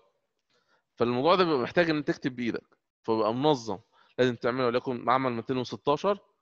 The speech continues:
من اي بي واحد إلى عشرين. المعمل اللي جنبه ما يعملوش من واحد وعشرين بقى، لا. يعملوا مثلًا من أربعة وعشرين، خمسة وعشرين. ليه؟ بيسيب تلاتة اي بي كده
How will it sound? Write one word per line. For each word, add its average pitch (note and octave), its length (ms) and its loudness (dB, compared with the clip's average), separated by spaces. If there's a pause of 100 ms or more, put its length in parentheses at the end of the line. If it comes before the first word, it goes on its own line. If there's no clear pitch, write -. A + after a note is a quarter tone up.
(280)
من A#2+ 160 -6
اي C#3 160 2
بي C3+ 120 -4
واحد D#3 360 4
إلى D#3 440 6 (300)
عشرين. C3 420 0 (920)
المعمل C3+ 340 2
اللي B2+ 180 2
جنبه F3+ 440 2
ما C3+ 80 2
يعملوش D3+ 320 2
من D3 100 0
واحد D#3 120 2
وعشرين B2+ 380 0
بقى، C3 140 0
لا. - 140 0 (600)
يعملوا C#3+ 300 2
مثلًا E3 180 0
من B2 140 0
أربعة A#2+ 240 4
وعشرين، G#2+ 460 -2 (140)
خمسة G#2+ 280 -8
وعشرين. - 340 -10 (220)
ليه؟ D#3+ 240 6 (640)
بيسيب F#3+ 280 -2
تلاتة F3+ 300 8
اي D#3+ 120 6
بي F3 160 -4
كده G3+ 340 4